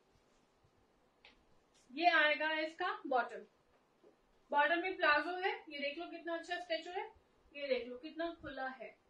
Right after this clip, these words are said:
कितना खुला है। ठीक है, ये देखो कितना अच्छा काम किया गया है इसके bottom पे, ये देखो। ठीक है, लो घर में कोई party है, स्मॉल gathering है, you can wear this। Even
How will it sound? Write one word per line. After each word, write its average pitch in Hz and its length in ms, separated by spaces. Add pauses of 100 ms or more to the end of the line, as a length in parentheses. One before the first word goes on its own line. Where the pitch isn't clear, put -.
(100)
कितना 294 200
खुला 262 260
है। 220 220 (600)
ठीक 330 180
है, 415 60 (400)
ये 269 100
देखो 240 360
कितना 320 340
अच्छा 330 220
काम 294 320
किया 294 200
गया 294 140
है 311 80
इसके 339 200
bottom 247 400
पे, 185 140 (1000)
ये 302 100
देखो। - 260 (1600)
ठीक 330 160
है, 427 100 (100)
लो 247 200 (1080)
घर 320 220
में 339 160
कोई 381 200
party 285 420
है, 415 160
स्मॉल 311 600
gathering 294 460
है, 370 100
you 339 160
can 311 220
wear 262 280
this। 220 240 (300)
Even 349 300